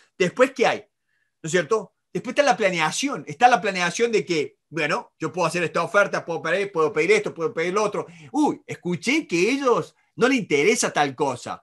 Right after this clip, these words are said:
Oh, bárbaro. Si yo obtengo eso, mi jefe me hace un monumento. Bárbaro. Entonces yo empiezo a ver, oh, mirá, entonces hago lo, lo, los trades, hago to-,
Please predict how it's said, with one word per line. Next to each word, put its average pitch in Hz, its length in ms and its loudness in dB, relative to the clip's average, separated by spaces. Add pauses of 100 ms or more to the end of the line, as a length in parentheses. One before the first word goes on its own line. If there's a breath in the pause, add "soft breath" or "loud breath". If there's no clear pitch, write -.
(120)
Oh, 247 260 4
bárbaro. 190 460 6 (100)
Si 180 220 -4
yo 262 160 6
obtengo 196 480 4
eso, 220 440 0 (180)
mi 180 180 -4
jefe 220 540 2 (240 soft breath)
me 185 160 0
hace 233 180 0
un 180 80 -2
monumento. 190 1000 -2 (180)
Bárbaro. 277 560 0
Entonces 208 300 -4
yo 254 100 6
empiezo 233 300 2
a 220 40 2
ver, 277 220 2
oh, 277 180 6
mirá, 247 280 4
entonces 208 360 -4 (220 loud breath)
hago 294 300 6
lo, 190 280 2 (200 soft breath)
lo, 170 240 0
los 170 200 -4
trades, 214 600 2
hago 247 280 6
to-, 202 120 -2